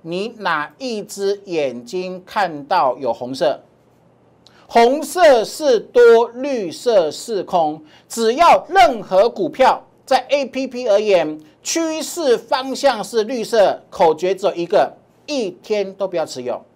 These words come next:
投资人，你懂我意思吗？绿色股票一天都不持有，我保证你不会惨赔。好，这个是景硕，对不对？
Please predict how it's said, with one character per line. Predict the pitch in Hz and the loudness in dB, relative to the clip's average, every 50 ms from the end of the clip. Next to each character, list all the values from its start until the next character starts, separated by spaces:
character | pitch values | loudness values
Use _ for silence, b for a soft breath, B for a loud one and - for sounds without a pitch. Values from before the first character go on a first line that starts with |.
| _ _ | _ _
投 | - 185 | -14 -10
资 | 185 | -8
人， | 240 214 | -8 -6
你 | 185 | -4
懂 | 220 220 | -4 -4
我 | 226 | -4
意 | 214 | -6
思 | 180 196 | -6 -6
吗？ | 175 160 147 143 139 - b b b b b b b b b | -8 -8 -8 -10 -14 -18 b b b b b b b b b
绿 | - 311 359 359 320 294 269 | -6 -4 -2 0 0 -2 -2
色 | 269 - 320 330 285 262 | -4 0 2 4 4 4
股 | 208 - 196 180 165 | 2 0 -4 -4 -4
票 | - - 277 240 196 - - - | -2 2 2 2 2 2 -2 -8
一 | 294 302 269 | -8 -8 -8
天 | 202 - _ - 247 247 240 240 233 | -8 -8 _ -4 -2 -2 -2 -2 -4
都 | 240 240 | -6 -4
不 | 220 226 | -4 -4
持 | 214 - - 180 | -6 -6 -6 -4
有， | 185 180 160 139 120 98 - | 0 2 2 2 2 0 -2
我 | 135 151 170 214 214 - - _ | 0 2 2 2 0 -2 -6 _
保 | - 202 170 156 139 135 127 123 | 0 0 2 2 0 0 -2 -6
证 | 123 - - 247 220 | -8 -6 -6 -4 -4
你 | 175 143 | -4 -6
不 | 127 147 | -4 -2
会 | 175 185 | -2 -2
惨 | 180 - 160 117 113 | -2 -4 -10 -10 -10
赔。 | - 113 107 107 110 | -10 -10 -10 -10 -12
好， | - - - 131 156 202 247 247 - - _ _ _ _ _ _ _ _ _ _ _ _ _ _ _ | -12 -6 0 2 4 4 4 4 2 -4 _ _ _ _ _ _ _ _ _ _ _ _ _ _ _
这 | - 240 | -4 -2
个 | 214 208 196 | 0 0 -2
是 | 190 202 208 196 180 | -2 0 -2 -2 -2
景 | 185 - 170 143 135 | -2 -6 -8 -8 -8
硕， | 123 117 214 190 | -4 -2 -2 0
对 | 180 | 0
不 | 175 | 0
对？ | 180 208 202 170 131 - | 2 4 4 2 2 -2